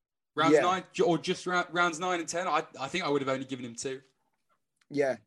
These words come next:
Speaker 2: Um, from, I, I would have given him round nine, and then, oh, I mean, mate, it was quarter to five in the morning. I'm not,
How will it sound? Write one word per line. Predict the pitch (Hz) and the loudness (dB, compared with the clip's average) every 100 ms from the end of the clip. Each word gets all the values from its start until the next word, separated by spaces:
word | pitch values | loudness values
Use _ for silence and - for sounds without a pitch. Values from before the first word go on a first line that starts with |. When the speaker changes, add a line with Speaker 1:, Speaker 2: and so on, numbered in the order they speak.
| _ | _
Speaker 2:
Um, | 143 143 143 139 143 _ _ _ _ _ | -2 -2 -4 -10 -18 _ _ _ _ _
from, | - 170 170 160 _ _ _ - | -4 -2 -2 -12 _ _ _ -4
I, | 139 160 151 | -2 -2 -2
I | |
would | 160 | -4
have | 147 | -4
given | 170 160 | -8 -8
him | 147 | -8
round | 143 139 | -8 -8
nine, | 135 123 117 _ _ _ _ _ | -10 -10 -12 _ _ _ _ _
and | 117 127 | -16 -10
then, | 127 127 123 127 _ _ _ _ _ _ _ - | -8 -8 -10 -16 _ _ _ _ _ _ _ -20
oh, | 113 - - | -20 -16 -12
I | 117 | -10
mean, | 117 113 | -8 -8
mate, | 120 107 | -6 -4
it | 104 | -4
was | 117 - _ _ _ _ _ _ | -6 -14 _ _ _ _ _ _
quarter | - 151 120 - | -2 0 0 -4
to | |
five | 110 139 123 113 | -8 -6 -4 -6
in | 110 | -8
the | |
morning. | 110 117 123 110 | -8 -8 -8 -8
I'm | 110 113 | -8 -10
not, | 127 170 139 175 139 | -10 -6 -2 0 -2